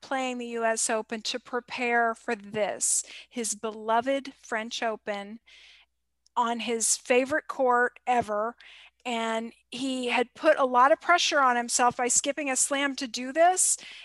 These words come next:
and he lived up to the challenge. And it's kinda like, like this, because, um, he really is something else. He's a cut above and, um, played just brilliantly.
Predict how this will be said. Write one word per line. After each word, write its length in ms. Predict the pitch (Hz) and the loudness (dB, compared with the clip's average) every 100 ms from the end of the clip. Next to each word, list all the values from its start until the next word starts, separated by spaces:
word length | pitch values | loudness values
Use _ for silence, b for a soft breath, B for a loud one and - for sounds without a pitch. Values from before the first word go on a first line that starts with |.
| - - | -16 -6
and 560 | 254 247 247 240 247 - | 0 2 2 2 -2 -10
he 220 | - 269 | -6 -2
lived 320 | 262 240 226 | 0 0 2
up 180 | 220 - | 0 0
to 100 | 247 | -8
the 120 | 220 | -8
challenge. 800 | - 240 208 202 208 - - - | -6 -4 -4 -6 -10 -8 -8 -6
And 200 | - 220 | -6 -6
it's 340 | 220 226 - - | -6 -6 -6 -4
kinda 380 | - 240 233 | -2 0 0
like, 680 | 226 226 214 208 - - - _ _ _ _ _ _ _ | 2 2 0 -4 -12 -14 -16 _ _ _ _ _ _ _
like 240 | 226 220 - | -4 -4 -4
this, 460 | 226 208 214 - | -2 0 0 -2
because, 680 | - 233 233 233 226 - - - | -2 -2 2 2 2 2 2 0
um, 480 | 233 226 220 220 - _ | -2 -2 -6 -12 -20 _
he 300 | - - 294 | -12 -2 -2
really 480 | 254 269 262 247 240 | 0 4 4 4 4
is 400 | 226 220 214 - _ - | 2 0 0 -2 _ -2
something 480 | - 226 220 226 214 | 0 0 -4 -4 0
else. 300 | 208 208 - | 0 -2 -6
He's 160 | 220 | -8
a 20 | |
cut 280 | 226 - 233 | -6 0 0
above 680 | 233 233 220 220 220 220 - B B B B - | 2 2 4 6 2 -2 -18 B B B B -8
and, 460 | 233 214 214 214 | -4 -2 -2 -4
um, 400 | 214 208 208 220 - | -4 -2 -4 -10 -16
played 500 | - 262 240 226 214 | -2 4 4 4 0
just 260 | 240 220 - | -6 -6 -6
brilliantly. 680 | 214 202 202 - 196 196 | -6 -6 -8 -10 -12 -14